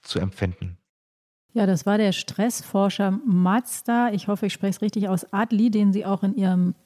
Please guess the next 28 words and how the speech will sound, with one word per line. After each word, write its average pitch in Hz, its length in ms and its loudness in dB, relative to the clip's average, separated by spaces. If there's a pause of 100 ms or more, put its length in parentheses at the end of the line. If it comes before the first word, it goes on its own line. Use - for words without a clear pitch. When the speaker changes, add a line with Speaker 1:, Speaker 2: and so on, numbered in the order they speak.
(360)
Speaker 2:
eigenen 202 560 2
Podcast 180 640 -4
zitieren. 190 640 0 (480)
Er 185 300 -2
hat 208 160 -2
nochmal 185 500 2
au-, - 60 -10
auf 175 160 -4
den 190 100 2
Punkt 214 180 4
gebracht, 180 320 0
was 185 200 -2
wir 190 160 0
auch 170 80 -6
teilweise 180 420 0
schon 175 220 0
besprochen 196 540 0
haben. 185 300 2 (460)
Und 185 160 4
er 185 180 -2 (320)
hat 185 140 -2
das 202 160 0
Wort 180 240 -4
Einstiegshilfe 220 1000 0
benutzt. 190 480 0
Sie 170 120 2
haben 180 140 4
das 190 300 -2